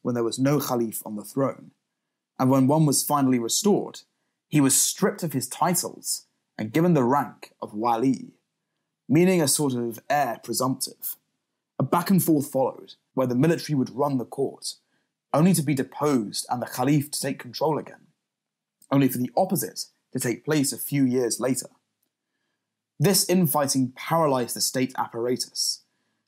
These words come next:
leading to serious declines in revenue and sporadic, inefficient policymaking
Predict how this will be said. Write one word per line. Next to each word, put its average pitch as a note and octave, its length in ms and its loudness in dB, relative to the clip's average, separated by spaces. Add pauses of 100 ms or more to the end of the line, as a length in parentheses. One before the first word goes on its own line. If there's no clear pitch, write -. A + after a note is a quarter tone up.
(120)
leading C#3+ 260 4
to B2 100 -4
serious F3 640 2
declines C3+ 460 -2
in A#2 140 -10
revenue C3+ 540 2
and A2+ 100 -6
sporadic, A#2+ 880 -2
inefficient D3+ 640 -2
policymaking A2+ 760 -6